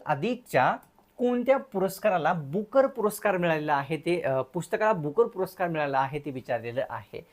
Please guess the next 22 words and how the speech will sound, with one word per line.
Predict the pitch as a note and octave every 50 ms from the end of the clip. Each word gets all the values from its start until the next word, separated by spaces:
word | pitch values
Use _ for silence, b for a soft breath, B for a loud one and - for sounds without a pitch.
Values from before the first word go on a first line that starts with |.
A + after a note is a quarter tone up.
| b b b b -
बुकर | C#3+ F3 F#3 - - A#3 A#3 A#3
पुरस्कार | A#3 - D3+ C3+ B2+ - - - - D#3+ C#3 A2+ G#2+
कोणत्या | G#2+ - - F#3 G#3 A3 A#3 A3+ A3 B3+ B3
पुस्तकाला | B3 B3 - D3+ - - - - - C#3 C3+ D#3+
मिळालेला | E3+ E3 C#3 B2 A#2+ A#2+ B2 B2 C3+ C#3 -
आहे | - A#2+ G2+ A2+ D#3+ G3 - -
अरविंद | - C#3+ D3+ C#3+ C3+ D3+ F#3 G3 G3 F#3+ - -
अधिकच्या? | C3 B2+ A2 B2+ A#2+ - - G#2+ - - D#3+ A2+ G2+ b b b b b -
तर | G3 E3 - G2 b b b b
सिलेक्शन | - - A3+ A3 B3 B3 - - C4+ B3+ B3 B3
डे, | A#3+ A#3+ A#3+ C4+ - - -
द, | E3 C#3 E3 F3 F3+ F3+ F3+ F3+ F3+ F3+ -
अ, | - D3+ C#3+ C#3
द | C#3 C3+ C#3+
काइट | G3 G3 - - - F3+ G3 A#3 B3+ A#3 A#3
रनर, | G3 G3 G3 G3 G#3+ A3+ A#3+ B3 - - _ -
द | C3+ F3+
व्हाइट | F3 F3 D3+ B2+ B2 D3+ E3+ G3 G#3+ G#3+ - - - - -
टायगर | E3+ C#3 D3 D#3 D#3 F#3 G3
किंवा | G3 - G#3+ G#3
वरील | F#3 D#3 D3 D#3 F#3 F#3+
सर्व. | - - - A#2 F#2 F#2+ E2